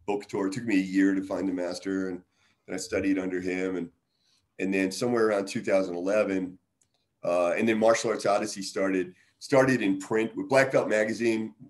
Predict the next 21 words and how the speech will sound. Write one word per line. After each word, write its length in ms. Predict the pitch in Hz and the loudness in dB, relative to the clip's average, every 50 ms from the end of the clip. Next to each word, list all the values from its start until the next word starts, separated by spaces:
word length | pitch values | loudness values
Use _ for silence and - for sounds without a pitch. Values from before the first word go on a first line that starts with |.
| _ _ - | _ _ -2
uh, 380 | 98 95 95 92 92 92 90 90 | 0 2 2 2 0 -2 -4 -6
two 120 | - - 107 | -6 -8 -4
thousand 340 | - 113 104 104 101 98 98 | -2 -2 -2 -2 -2 -4 -6
and 100 | 95 - | -8 -8
three, 460 | - 104 104 107 107 107 107 104 - - - - - _ - - _ _ _ _ _ _ - | -8 -6 -6 -4 -2 -4 -4 -6 -10 -14 -20 -20 -20 _ -20 -20 _ _ _ _ _ _ -8
a-, 360 | 90 92 101 98 95 95 95 | -4 -2 0 0 0 0 0
and, 440 | 101 101 98 95 95 95 92 95 95 | 0 2 2 2 2 2 0 0 0
uh, 140 | 92 90 90 | -2 -2 -2
Kung 180 | - 117 110 | -4 -6 -6
Fu 160 | 104 - 113 104 | -4 -4 -4 -4
Magazine, 400 | 107 104 101 101 98 101 95 95 | -2 -4 -4 -4 -4 -6 -8 -8
two 140 | 95 107 | -8 -8
thousand 320 | 98 104 98 95 95 92 87 | -6 -6 -4 -4 -6 -8 -8
three. 180 | - 107 98 | -6 -4 -4
Those 160 | 98 98 95 113 | -2 -4 -4 -6
were 120 | 107 95 | -6 -8
my 60 | - | -6
first 240 | - 101 101 95 - | -6 -8 -8 -6 -6
publications. 840 | 107 98 95 98 95 - 95 95 95 95 95 - 95 92 90 95 | -6 -6 -6 -6 -8 -6 -4 -4 -4 -4 -4 -6 -8 -8 -8 -8
And 120 | 92 92 95 | -6 -6 -4
then 240 | 95 95 95 95 | -4 -4 -4 -6